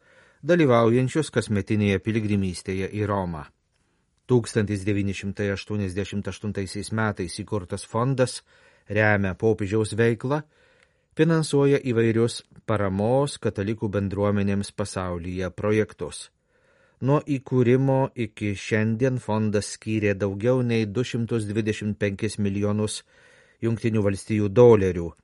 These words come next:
su popiežiais Pranciškumi, Benediktu šešioliktuoju ir Jonu Pauliumi antruoju suderintiems paramos projektams visame pasaulyje.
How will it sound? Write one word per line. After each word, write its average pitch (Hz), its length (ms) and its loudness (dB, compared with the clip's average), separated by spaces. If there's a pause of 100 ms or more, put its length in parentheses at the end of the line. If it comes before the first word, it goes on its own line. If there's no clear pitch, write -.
(540)
su 117 240 -4
popiežiais 101 480 0
Pranciškumi, 131 720 0
Benediktu 92 640 -4
šešioliktuoju 117 960 0
ir 101 160 -2
Jonu 98 240 -2
Pauliumi 92 460 -2
antruoju 113 560 2 (500)
suderintiems 98 1120 2 (120)
paramos 101 600 0
projektams 90 1000 -6
visame 98 400 -6
pasaulyje. 80 720 -8